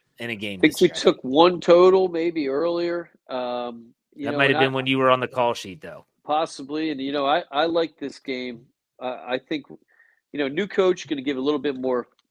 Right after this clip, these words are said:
Speaker 2: more oomph in that offense, you know, take some pressure off. Things obviously weren't working.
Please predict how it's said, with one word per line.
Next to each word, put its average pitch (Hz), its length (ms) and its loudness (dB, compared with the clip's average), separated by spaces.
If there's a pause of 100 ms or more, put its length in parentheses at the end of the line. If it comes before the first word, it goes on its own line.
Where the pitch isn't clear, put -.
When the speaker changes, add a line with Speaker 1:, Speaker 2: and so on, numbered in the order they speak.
(120)
Speaker 2:
more 123 300 -2
oomph 135 340 -6
in 117 120 -8
that 107 200 -2
offense, 123 840 -2
you 113 80 -10
know, 104 120 -8
take - 220 -6
some - 160 -20
pressure 123 560 -2
off. 113 340 2
Things 156 200 -2
obviously 143 340 2
weren't 113 240 -6
working. 98 300 -8